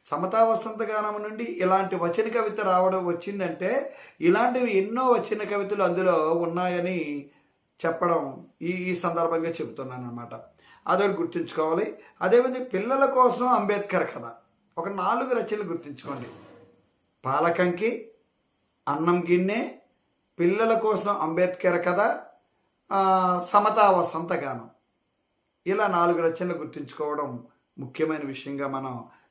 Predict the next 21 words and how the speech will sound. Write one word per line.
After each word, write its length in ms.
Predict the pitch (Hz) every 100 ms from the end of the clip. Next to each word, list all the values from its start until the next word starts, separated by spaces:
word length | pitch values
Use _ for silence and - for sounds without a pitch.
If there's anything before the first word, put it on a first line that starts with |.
| -
చెప్పచ్చు. 560 | 139 - 139 - 208 - - - -
ఇది 280 | 180 180 170
కవి 220 | 156 160
పరిచయం 380 | 160 160 156 147
అండి. 360 | 147 220 - - - -
మరి 200 | 180 180
ఈ 160 | 175 165
కవి 260 | 147 185
గారు 480 | 233 202 147 160 - - _ -
సహజంగా 560 | - 139 135 170 220 226
ప్రతి 260 | 160 -
పాఠ్యాంశానికి 840 | 180 175 170 160 156 135 147 143 127
కూడా 600 | 135 131 135 123 123 127 _ _ _ 120
ఒక 140 | 135
ప్రక్రియ 560 | - 143 139 - 202 165
ఉంటుంది, 420 | 127 135 120 -
సాహిత్య 500 | - 131 117 - - -
ప్రక్రియ. 360 | - - - - _ _ _ _ _ _ _ _ _ _ _ _ -
ఏమిటా 400 | 165 196 202 185
సాహిత్య 520 | 143 143 147 - 123
ప్రక్రియ? 680 | - 117 - 98 113 123